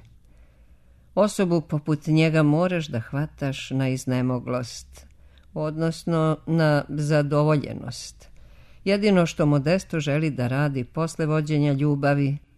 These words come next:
ono zbog čega bi bio spreman da potpiše najsuroviju klauzulu, jeste da ga ostaviš na miru. Tako da je pokušao da nešto odgovori, ali posle nekoliko dobro obrazloženih insistiranja odgovorio je:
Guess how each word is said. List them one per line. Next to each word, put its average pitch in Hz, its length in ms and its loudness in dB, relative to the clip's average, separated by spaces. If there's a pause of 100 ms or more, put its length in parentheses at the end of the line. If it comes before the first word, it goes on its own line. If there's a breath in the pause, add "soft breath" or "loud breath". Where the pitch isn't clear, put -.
(220)
ono 165 640 2
zbog 156 340 -4
čega 165 340 0
bi 151 140 0
bio 151 280 2
spreman 160 540 0
da 143 120 2
potpiše 147 640 -2
najsuroviju 156 960 0
klauzulu, 165 640 0
jeste 151 540 0
da 147 200 0
ga 139 440 0
ostaviš 139 840 0
na 151 220 2
miru. 120 520 -2 (880 soft breath)
Tako 196 240 -4
da 156 100 2
je 147 80 4
pokušao 165 920 0
da 147 240 2
nešto 170 440 2
odgovori, 160 560 -2
ali 147 160 2
posle 175 360 0
nekoliko 156 520 0
dobro 151 480 2
obrazloženih 147 960 0
insistiranja 160 960 0
odgovorio 151 580 2
je: 147 100 2